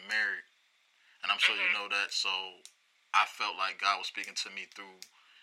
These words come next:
Speaker 1: you know, my, my brother. You know, he was, you know, he had a relationship with my ex-wife, you know, and I had a relationship with him. You know, my, my ex-wife was like a brother to him, and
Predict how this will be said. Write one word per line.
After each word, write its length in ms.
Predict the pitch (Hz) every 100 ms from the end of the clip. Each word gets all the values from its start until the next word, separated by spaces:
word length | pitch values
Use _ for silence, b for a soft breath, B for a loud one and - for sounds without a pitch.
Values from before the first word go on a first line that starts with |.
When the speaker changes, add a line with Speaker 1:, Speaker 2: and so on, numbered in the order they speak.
| B
Speaker 1:
you 120 | 95
know, 100 | 202
my, 220 | 95 92 98 -
my 140 | 90 -
brother. 340 | 113 127 107
You 80 | 98
know, 120 | 98
he 100 | 101 110
was, 180 | 104 98
you 60 |
know, 100 | 98
he 160 | 107 113
had 160 | 110
a 80 | 98
relationship 560 | 95 101 101 - - 98
with 280 | 95 98 -
my 240 | 98 98 - 98
ex-wife, 580 | 98 98 98 190 185 - B B B B
you 60 | -
know, 100 | 202
and 80 | 101
I 140 | 113
had 120 | 117 98
a 60 | 95
relationship 420 | 98 95 - 92
with 140 | 95
him. 80 | 92
You 60 | 95
know, 120 | 98
my, 200 | 95 92 -
my 160 | 95 92
ex-wife 400 | 98 95 104 104
was 140 | 95 95
like 200 | 98 95
a 40 |
brother 320 | 87 104 101 92
to 140 | -
him, 340 | - 123 113
and 180 | 98 95